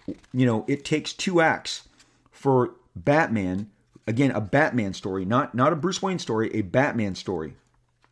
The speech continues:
Again, I'm gonna, I'm gonna protect some of the big twists and some of the, some of the big turns in here.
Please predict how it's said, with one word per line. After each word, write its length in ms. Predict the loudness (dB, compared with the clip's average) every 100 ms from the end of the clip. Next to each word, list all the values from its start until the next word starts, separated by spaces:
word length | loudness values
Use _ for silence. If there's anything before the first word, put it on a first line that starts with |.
| _ _ _ _
Again, 220 | 0 2 4
I'm 80 |
gonna, 180 | 4 2
I'm 120 | 0
gonna 120 | -2 -2
protect 400 | -6 -4 -4 -2
some 120 | -2
of 40 |
the 60 | -2
big 160 | -4
twists 440 | -4 -4 -4 -6 -18 -20 -18 -10
and 140 | -8
some 160 | -4 0
of 80 | 0
the, 340 | -2 _ -10
some 160 | -2 0
of 60 |
the 60 | 0
big 300 | 0 -2 -8 _ _
turns 400 | -8 -2 0 0
in 100 | 0
here. 320 | -2 -2 -4